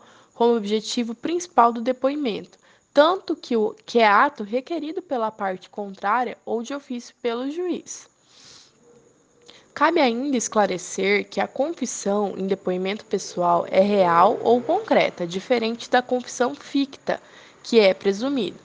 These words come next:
A confissão ficta, por ser presumida, é atacável por prova em contrário, que pode ser produzida na instrução.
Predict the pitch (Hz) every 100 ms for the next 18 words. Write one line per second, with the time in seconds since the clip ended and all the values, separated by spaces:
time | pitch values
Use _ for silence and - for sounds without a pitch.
0 | _ _ - - - - 269 320 311 -
1 | 196 175 - 220 247 - 175 165 202 220
2 | - 226 226 190 175 175 185 202 190 190
3 | 196 - 220 226 226 240 254 262 - 214
4 | 208 233 233 277 330 - 214 - - -
5 | - 180 - 202 196 214 208 226 196 196
6 | 196 208 214 202 262 330 - -